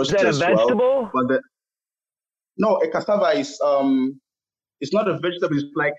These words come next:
Speaker 2: it's like yam. It's like yam, but it's, it's much smaller, than yam.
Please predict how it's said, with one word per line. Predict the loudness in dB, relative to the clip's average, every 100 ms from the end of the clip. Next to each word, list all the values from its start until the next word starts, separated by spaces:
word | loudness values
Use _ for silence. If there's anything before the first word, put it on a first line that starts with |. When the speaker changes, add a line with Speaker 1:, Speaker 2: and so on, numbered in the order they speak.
| -6
Speaker 2:
it's | -2
like | -2 -2 -2
yam. | 0 0 -2 -4 -10 _ _ _ _ _ _ _ _ _ -8
It's | -2
like | -2 -2
yam, | -2 0
but | 0 -2 -4
it's, | -10 -6
it's | -8 -2
much | -2 -2 -4
smaller, | -2 0 2 0 -4 _ _ _ _ -4
than | 0 2
yam. | 0 0